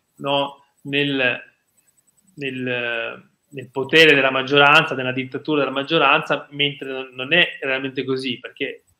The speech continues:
la democrazia dovrebbe essere quel grande sistema che permette anche alle voci più piccole di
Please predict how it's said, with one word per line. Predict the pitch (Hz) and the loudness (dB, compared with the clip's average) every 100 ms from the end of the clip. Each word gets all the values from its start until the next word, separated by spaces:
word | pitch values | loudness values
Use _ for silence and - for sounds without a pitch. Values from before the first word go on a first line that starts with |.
| _ _ - | _ _ -12
la | |
democrazia | 123 131 156 156 - 151 160 156 - _ _ _ _ _ _ - | -8 -4 -2 -2 0 4 4 2 -4 _ _ _ _ _ _ -14
dovrebbe | 123 127 143 | -8 -2 -2
essere | 135 123 | -4 -8
quel | 123 120 | -8 -4
grande | 135 131 127 | -2 -2 -6
sistema | 147 143 143 151 156 143 | -10 -6 0 0 0 -4
che | 139 139 | 0 0
permette | 139 127 147 139 143 | 0 -2 0 -2 0
anche | 135 139 131 | 0 0 -4
alle | 131 | -6
voci | 131 139 - - | -4 -6 -8 -14
più | 170 | -12
piccole | 143 131 - 151 160 156 - _ _ | -10 -10 -4 -2 -2 -4 -16 _ _
di | 131 143 170 - | -8 -4 -4 -6